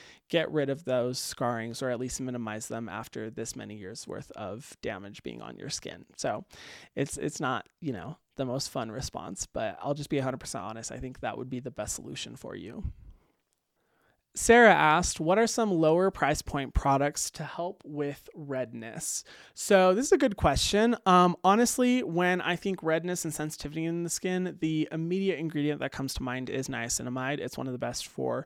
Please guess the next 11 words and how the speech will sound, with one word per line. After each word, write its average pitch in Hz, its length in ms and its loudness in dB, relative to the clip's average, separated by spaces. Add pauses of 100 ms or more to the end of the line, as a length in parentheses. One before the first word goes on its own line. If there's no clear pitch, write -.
(340)
reducing, 135 880 -2 (380)
um, 113 540 -4
redness 143 340 0
and 135 80 -4
sensitivity, 151 680 2
helping 135 440 -2
repair 151 380 0
your 143 140 0
moisture 135 380 -2
barrier. 151 520 4
So 143 320 0